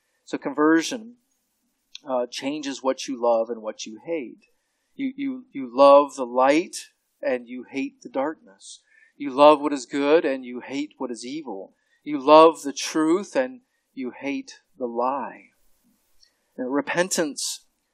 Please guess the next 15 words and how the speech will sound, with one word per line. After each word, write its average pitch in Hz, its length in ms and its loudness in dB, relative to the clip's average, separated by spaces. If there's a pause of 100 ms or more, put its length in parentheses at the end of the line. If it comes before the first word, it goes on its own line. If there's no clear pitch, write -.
(120)
here, 170 200 -2
here's 180 200 -6
what 196 60 -2
I, 165 340 -2
what 151 320 0
I, - 20 -4 (140)
what 156 200 -6
I 156 40 0
want 139 240 -4
to - 40 -20
connect 143 280 -10
for 123 140 -10
you, 104 200 -14
is 107 120 -16
that 131 100 -8